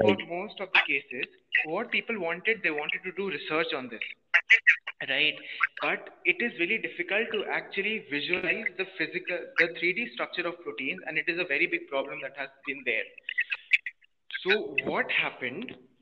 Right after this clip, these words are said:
Speaker 1: in currently, currently what was happening in artificial intelligence in two thousand, the domain of pattern recognition and class machine learning and all, in two thousand twelve onwards,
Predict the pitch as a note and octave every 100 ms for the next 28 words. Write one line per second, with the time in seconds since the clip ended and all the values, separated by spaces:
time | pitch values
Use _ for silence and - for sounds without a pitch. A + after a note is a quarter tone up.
0 | _ _ _ _ _ _ F3+ A#3 A#3+ F3
1 | E3 E3 E3 - - C#3+ D#3 G3+ G3+ G#3+
2 | E3 D#3+ F#3 F3 D3 D3 F3+ F3 D3+ -
3 | D#3+ - D3+ C#3+ C3 C3 F#3+ - F3+ G3+
4 | F#3 D#3 D3+ E3+ E3+ _ _ - - D3
5 | D3+ E3+ F3+ F3+ - B2+ - D#3 C#3+ C#3+
6 | C3+ D3+ C#3+ C#3 A#2 B2+ C3+ C3 C#3+ C3
7 | A#2 B2 B2 G#2+ - - - - - -
8 | D3+ G#3+ A3 G#3+ F#3 E3+ F3+ F3+ E3 E3
9 | D3 B2 A#2+ C#3+ F#3